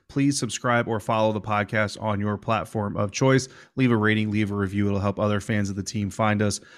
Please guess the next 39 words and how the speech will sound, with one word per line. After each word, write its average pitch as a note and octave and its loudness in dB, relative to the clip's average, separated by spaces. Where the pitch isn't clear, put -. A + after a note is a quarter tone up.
just A#2+ 2
like A2+ 2
you A#2+ 0
did. G#2 -2
When G2+ -4
Chris C3+ -2
and C3 -2
I C3 4
are A#2 4
not G#2 0
here, C3+ -2
you B2+ 2
can A#2+ 0
find A#2+ -2
Chris B2 -4
every D#3 2
Monday C3+ 2
through C3+ -2
Friday, B2 2
three A#2+ 0
to - 0
seven A2 -4
P A#2 0
M A2 -2
Eastern A2 -4
Time G#2+ 0
with A#2+ 4
his A2 2
co-host G#2+ 2
Pete A#2+ -2
Medhurst G#2+ 0
over A2 -4
at A2 0
the, - -10
at - -2
the B2+ -6
Team A#2 2
nine A2 2
eighty A2 2